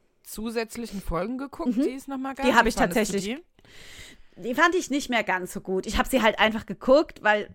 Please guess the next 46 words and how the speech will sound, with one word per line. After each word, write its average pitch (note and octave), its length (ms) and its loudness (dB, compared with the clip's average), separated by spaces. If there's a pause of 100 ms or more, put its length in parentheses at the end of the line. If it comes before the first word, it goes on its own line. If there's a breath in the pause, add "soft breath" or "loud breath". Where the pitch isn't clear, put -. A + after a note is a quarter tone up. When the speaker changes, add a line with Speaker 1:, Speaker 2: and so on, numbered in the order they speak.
(140)
Speaker 2:
wenn A3 160 0
man A3+ 140 -2
so G3+ 80 -4
eine G3+ 140 -2
Serie G#3+ 440 0
so G3 100 -6
gerne G3 400 -4
hat, G3+ 260 -8
dann F3+ 140 -6
muss, G#3 180 -8
fühlt - 220 -6
man G3+ 100 -4
sich A3 220 -4
<laughs> - 0 -
irgendwie C4 360 0
verpflichtet, B3+ 880 0
das - 160 -2
dann D4+ 180 2
Speaker 1:
Ja. D#3+ 140 -10
Speaker 2:
zu - 120 -8
gucken. A3 420 -8 (560 loud breath)
Aber A#3 320 2
die G#3 100 -6
waren G3 240 2
okay. F#3+ 640 0
Aber F#3 260 0
die, G3+ 260 -6 (220)
ich - 80 -12
sag - 160 2
mal G3+ 140 0
so, F#3 120 -4
die F#3+ 140 -8
Serie A3+ 560 2
war F#3 200 0
schon F#3 260 -8
einfach D3+ 420 -12
besser. - 460 -14 (540)
Das - 120 -16 (180)
Speaker 1:
Und A3 200 -8 (140)
bist A#3+ 260 -8
du A3 80 -8
Team A3 400 -8
Jess G#3+ 480 -6
oder B3 180 -8
Team B3 400 -12
Dean? D#3+ 480 -4